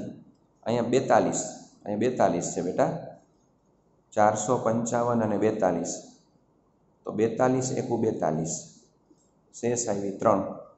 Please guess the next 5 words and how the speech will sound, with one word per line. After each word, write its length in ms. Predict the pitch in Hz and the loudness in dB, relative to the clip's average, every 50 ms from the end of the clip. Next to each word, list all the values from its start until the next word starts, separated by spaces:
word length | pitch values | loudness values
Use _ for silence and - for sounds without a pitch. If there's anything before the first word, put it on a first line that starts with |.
| _ _ _ _ _ _ _ _ _ _ _ _ _ _ _ | _ _ _ _ _ _ _ _ _ _ _ _ _ _ _
ભાગના 340 | - 101 113 117 120 123 120 | 0 0 0 2 2 2 2
લે 140 | 117 113 104 | 2 2 2
ભાગમાં 420 | 87 98 104 110 117 117 110 101 | 2 2 2 2 2 2 0 2
પડ્યું 480 | - 98 95 117 151 165 - - - - | 2 2 2 2 2 2 0 -4 -6 -8
શૂન્ય. 520 | - - 127 120 104 95 - - - - | -4 0 2 2 2 2 -2 -6 -8 -10